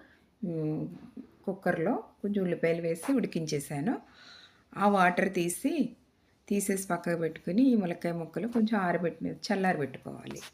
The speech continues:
ఇప్పుడు మనం అ-, అదే కుక్కర్లో ఇంకొక నాలుగు ఐదు ములక్కాయ ముక్కలు వేసి,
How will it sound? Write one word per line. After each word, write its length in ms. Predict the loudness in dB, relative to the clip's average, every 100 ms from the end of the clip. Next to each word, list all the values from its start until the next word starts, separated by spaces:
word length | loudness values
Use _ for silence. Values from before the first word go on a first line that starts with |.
| -20 -20 _ -20 _ _ _ _ _ -20 -20 -20 -20 -20 -16 -10 -8 -8 -8 -6 -4
ఇప్పుడు 200 | -2 0
మనం 440 | 0 2 0 2
అ-, 60 | 0 0
అదే 180 | 4 6
కుక్కర్లో 640 | 6 2 2 2 2 0 -2 -6 _ _ _ -14
ఇంకొక 300 | -8 -6 -2
నాలుగు 420 | 0 2 0 2
ఐదు 360 | 4 4 2 0 2 0 0 -2 -4 -8 -12 _ _ _ _ _ -6
ములక్కాయ 360 | -2 -2 0
ముక్కలు 320 | 0 0 -2 0
వేసి, 480 | 0 0 -4 -8